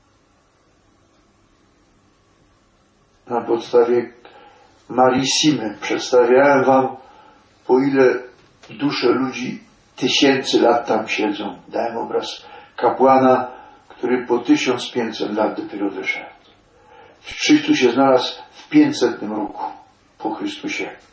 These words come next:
Główna kara on miał za to, że nie błogosławił, bo nie wierzył w znak krzyża jako kapłan. Za grzechy cudze, posłuchajcie uważnie, kara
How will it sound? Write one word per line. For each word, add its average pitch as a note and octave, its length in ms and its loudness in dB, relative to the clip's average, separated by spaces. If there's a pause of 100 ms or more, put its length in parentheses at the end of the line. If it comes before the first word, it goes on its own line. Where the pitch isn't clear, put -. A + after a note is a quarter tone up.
(720)
Główna A#2+ 400 -2
kara B2+ 320 4
on B2 160 2
miał B2 120 4
za B2 160 2
to, - 120 -4
że A#2+ 140 -2
nie A2+ 160 -6
błogosławił, - 760 -6 (640)
bo - 80 -6
nie A#2 160 -6
wierzył G2+ 360 -4
w F2+ 100 -12
znak G2 220 -14
krzyża - 260 -12
jako - 180 -14
kapłan. - 420 -14 (2500)
Za - 260 -6
grzechy - 600 0
cudze, D3+ 640 2 (100)
posłuchajcie G#2 580 -4
uważnie, A#2+ 560 -10 (1300)
kara E3+ 560 2